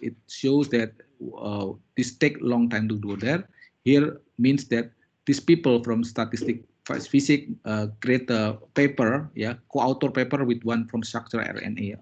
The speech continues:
here. So this, uh, assumption, in our assumption, this, this, uh, science, yeah, is close to the science, yeah, but this science is far from the science, yeah. This is something that we learn,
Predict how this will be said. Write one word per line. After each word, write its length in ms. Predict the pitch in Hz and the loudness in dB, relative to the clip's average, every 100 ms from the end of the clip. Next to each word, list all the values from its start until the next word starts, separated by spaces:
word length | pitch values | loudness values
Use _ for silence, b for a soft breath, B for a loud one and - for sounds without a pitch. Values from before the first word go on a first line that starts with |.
| - | -10
here. 260 | 113 92 - B B B | -8 -8 -10 B B B
So 160 | - 120 | 0 6
this, 380 | 139 175 - - _ _ _ _ - | 8 8 4 -16 _ _ _ _ -4
uh, 320 | 123 123 117 | -2 0 0
assumption, 580 | 143 - 185 - 135 147 | -2 2 2 4 2 0
in 180 | - 117 | -4 -2
our 220 | 120 131 | 0 0
assumption, 380 | 127 160 156 120 | -2 -2 -2 0
this, 240 | 123 - - _ | 0 -2 -14 _
this, 320 | - 120 117 - | -4 -2 -2 -6
uh, 100 | 107 | -6
science, 540 | 107 143 151 139 156 - | 0 2 4 2 -2 -8
yeah, 200 | 98 120 147 _ - | -8 -10 -14 _ -4
is 300 | 110 107 - | -2 -2 -4
close 320 | - 170 165 | 6 6 6
to 100 | 135 | 0
the 100 | 107 | -2
science, 540 | 95 82 76 - - - | -4 -10 -12 -20 -20 -14
yeah, 160 | 101 107 b b b | -14 -14 b b b
but 140 | 107 107 - | -10 -4 4
this 160 | 170 | 6
science 380 | 156 123 143 156 | 6 2 2 -2
is 240 | - 127 - - | -4 -4 -6 -6
far 340 | 131 143 117 107 | 2 2 2 -4
from 140 | 98 95 | -10 -10
the 80 | |
science, 260 | - - _ _ - | -12 -20 _ _ -14
yeah. 140 | - - - | -14 -14 -2
This 160 | 143 160 | 0 2
is 240 | 185 - _ _ b b b - | -2 -4 _ _ b b b -10
something 540 | - 135 143 151 147 | 0 0 2 2 2
that 240 | 127 120 - | 0 -2 -2
we 160 | 127 | 0
learn, 440 | 127 127 147 165 | 2 2 0 -2